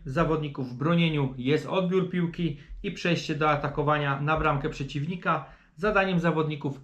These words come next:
w atakowaniu jest otwarcie gry i wykonanie podania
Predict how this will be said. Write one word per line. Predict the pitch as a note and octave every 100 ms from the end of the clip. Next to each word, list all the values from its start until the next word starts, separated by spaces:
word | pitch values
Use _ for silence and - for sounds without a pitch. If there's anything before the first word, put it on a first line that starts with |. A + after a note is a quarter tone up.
| _
w | -
atakowaniu | E3 F#3 F#3 E3 E3 D#3+ D#3 C#3+ - -
jest | C#3+ C#3+ C#3 - - _ - _ _ _ _ _ _ -
otwarcie | G3 G3 - F#3 - F3+
gry | D#3 D#3 D3 C#3 - _ -
i | G#3 G3 D#3+
wykonanie | D3+ D#3+ D#3 C#3+ C#3+ C#3
podania | F3+ E3+ D#3+ D3+ D3 C#3+